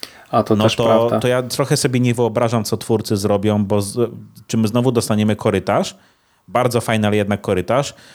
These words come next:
Speaker 2: czy dostaniemy ten, ten otwarty świat, bo wtedy na tą grę to my sobie poczekamy pewnie do schyłku generacji,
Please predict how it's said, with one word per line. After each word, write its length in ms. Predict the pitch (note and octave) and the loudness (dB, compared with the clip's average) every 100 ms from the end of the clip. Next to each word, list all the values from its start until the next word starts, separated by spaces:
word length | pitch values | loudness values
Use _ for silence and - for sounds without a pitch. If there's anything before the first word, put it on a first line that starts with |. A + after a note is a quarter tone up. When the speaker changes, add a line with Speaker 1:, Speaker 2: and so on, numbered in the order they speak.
| - | -14
Speaker 2:
czy 120 | - G#2+ | -6 -2
dostaniemy 540 | G#2+ - A2 B2 A#2 | -2 0 0 2 0
ten, 280 | A2+ G2+ G2 | 0 0 0
ten 140 | G#2 G2+ | -2 -2
otwarty 500 | G#2+ - A2+ - G2+ | -4 -2 -2 -2 -4
świat, 260 | A2 G#2+ | -2 0
bo 120 | A2+ | 0
wtedy 260 | - A#2 B2 | 0 0 0
na 100 | A#2+ | 0
tą 180 | A#2+ A2 | 0 0
grę 180 | A2+ A#2 | 0 0
to 120 | B2 | 0
my 80 | A#2 | 0
sobie 200 | B2 A2+ | -2 -2
poczekamy 500 | A#2+ A#2+ - A2+ A2 | -2 -2 0 -2 0
pewnie 280 | A2 A2+ | -2 -2
do 120 | G#2+ G#2 | 0 -2
schyłku 380 | - C3 A#2 | -2 -2 -2
generacji, 640 | G#2 G2+ F#2+ F2+ - G#2+ | -2 0 0 -2 -2 -4